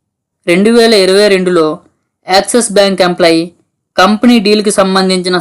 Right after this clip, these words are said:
సమాచారాన్ని తెలుసుకొని మార్కెట్ కంటే ముందుగానే ట్రేడింగ్ చేసి లాభపడ్డాడు. తన భార్య పేరుతో షేర్లు కొనడం, అమ్మడం ద్వారా అక్రమంగా లాభాలు సంపాదించారు. మార్కెట్లో ఎప్పుడైనా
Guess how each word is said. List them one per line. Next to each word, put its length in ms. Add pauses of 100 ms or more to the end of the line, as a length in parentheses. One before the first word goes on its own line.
సమాచారాన్ని 720
తెలుసుకొని 460 (540)
మార్కెట్ 440
కంటే 320
ముందుగానే 460 (100)
ట్రేడింగ్ 360
చేసి 260
లాభపడ్డాడు. 600 (1000)
తన 100 (200)
భార్య 340
పేరుతో 380 (100)
షేర్లు 360
కొనడం, 280 (140)
అమ్మడం 360
ద్వారా 240 (640)
అక్రమంగా 580
లాభాలు 380
సంపాదించారు. 640 (460)
మార్కెట్లో 480 (140)
ఎప్పుడైనా 420